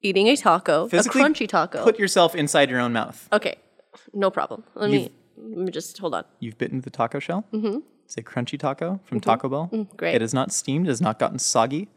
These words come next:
Speaker 1: Oh, great.
Speaker 2: Still perfectly crispy.
Speaker 1: Okay.
Speaker 2: You bite into it.
Speaker 1: Uh-huh.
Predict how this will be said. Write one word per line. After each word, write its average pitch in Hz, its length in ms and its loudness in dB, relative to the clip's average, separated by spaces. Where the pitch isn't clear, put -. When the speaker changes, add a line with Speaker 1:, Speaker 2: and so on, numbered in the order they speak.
Speaker 1:
Oh, - 220 -14
great. - 220 -16
Speaker 2:
Still - 160 -6
perfectly - 340 -6
crispy. 135 440 -6
Speaker 1:
Okay. 208 280 -2
Speaker 2:
You 117 80 -12
bite 117 180 2
into 127 200 0
it. 170 220 -2
Speaker 1:
Uh-huh. 226 200 4